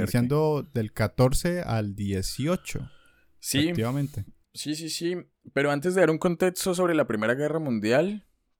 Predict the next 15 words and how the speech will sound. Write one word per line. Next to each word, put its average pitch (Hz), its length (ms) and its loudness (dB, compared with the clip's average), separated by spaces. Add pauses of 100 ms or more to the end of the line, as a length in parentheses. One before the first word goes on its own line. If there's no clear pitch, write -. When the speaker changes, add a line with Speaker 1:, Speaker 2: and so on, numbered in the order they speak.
(680)
Speaker 2:
que 107 180 4
Speaker 1:
Ok. 101 60 6
Speaker 2:
de 104 160 6
hecho, 135 280 2
bueno, 123 220 -4
se 104 140 -2
llama 131 240 -2
Primera 151 340 -2
porque 131 280 -4
luego 113 200 2
hubo 131 80 -2
una 139 160 -4
segunda. 104 580 -4
<laughs> - 60 -20
Jaja. 120 380 -4